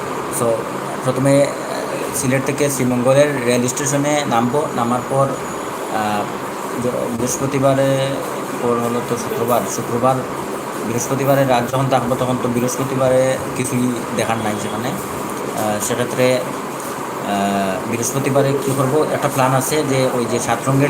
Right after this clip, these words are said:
চাটা, আহ, ওইটা, ওইটা শেষ করবো। সাত রঙের চার এটা ট্রাই করার চেষ্টা করবো এবং, ও, এর সাথে যদি পারা যায় অন্য কোনো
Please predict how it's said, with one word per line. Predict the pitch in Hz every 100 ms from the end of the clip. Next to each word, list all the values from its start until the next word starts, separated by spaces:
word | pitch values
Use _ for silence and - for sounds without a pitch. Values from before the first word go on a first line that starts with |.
| 135
চাটা, | 139 139
আহ, | 120 95 - - - - 202 - 196 - 110 107 104 - - -
ওইটা, | 120 127 123
ওইটা | 127 123
শেষ | 127 127 -
করবো। | 127 147 202 202 - - - - - 175 - 277 247 - 311 277 247 233 220 214 220 226 214 196 233 208 180
সাত | - 123 135
রঙের | 139 143
চার | 156 143 143 127 - 139
এটা | 127 135 131 127 - - -
ট্রাই | 147 139
করার | 139 143
চেষ্টা | 139 139 147
করবো | 135 135
এবং, | 143 123 127 123 - 101
ও, | 110 107 107 101 95 90 - - - -
এর | 123
সাথে | 127 - 127 127 120
যদি | 120 110 120 120 117 117 -
পারা | 120 120
যায় | 120 120
অন্য | 120 120 123
কোনো | 127 120 120